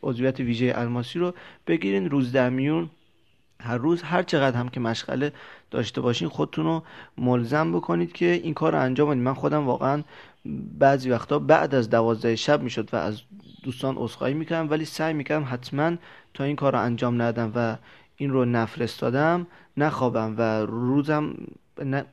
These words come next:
نگذره و حتی بعضی وقتایی که دیگه خیلی بهم فشار می‌اومد، سعی می‌کردم که هر جوری شده خودم رو به یک جایی برسونم که بتونم مطالعه‌مو انجام بدم و بتونم، اه، اون کارهایی که باید در رابطه با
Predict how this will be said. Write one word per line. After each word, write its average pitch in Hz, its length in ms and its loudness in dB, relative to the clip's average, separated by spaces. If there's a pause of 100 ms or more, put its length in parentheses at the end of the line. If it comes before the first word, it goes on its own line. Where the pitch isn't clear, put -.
نگذره 131 600 -4
و 107 80 -4
حتی 123 280 -2 (300)
بعضی 123 280 -2
وقتایی 120 320 -2
که 123 100 -6
دیگه 117 180 -4
خیلی 156 420 2
بهم 123 200 4
فشار 117 360 0
می‌اومد، 143 400 0 (300)
سعی 147 260 2
می‌کردم 147 460 2
که 160 300 2 (200)
هر 170 260 2
جوری 139 340 2
شده 131 360 2
خودم 160 340 2
رو 147 100 0
به 131 120 2
یک 135 160 -2
جایی 147 220 4
برسونم 151 540 0
که - 80 -8
بتونم 135 380 -2
مطالعه‌مو 117 580 -4
انجام 120 400 -4
بدم 131 280 -2
و 123 60 0
بتونم، 131 440 -4 (640)
اه، 120 60 -2 (600)
اون - 200 -10
کارهایی 120 400 0
که 127 140 -4
باید 120 300 0
در 110 180 -2
رابطه 107 300 -6
با 110 200 -8